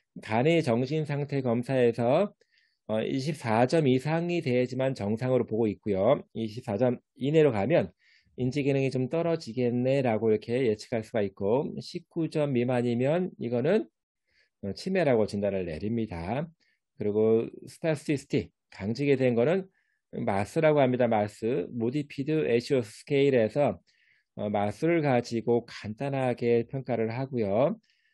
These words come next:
알오엠과 엠엠티에 대한 거는 기본적으로 합니다. 그리고 균형은 버그 균형 척도, 버그 밸런스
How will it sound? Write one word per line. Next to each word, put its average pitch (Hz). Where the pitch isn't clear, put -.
알오엠과 120
엠엠티에 123
대한 110
거는 131
기본적으로 107
합니다. 139
그리고 127
균형은 131
버그 135
균형 123
척도, 107
버그 139
밸런스 113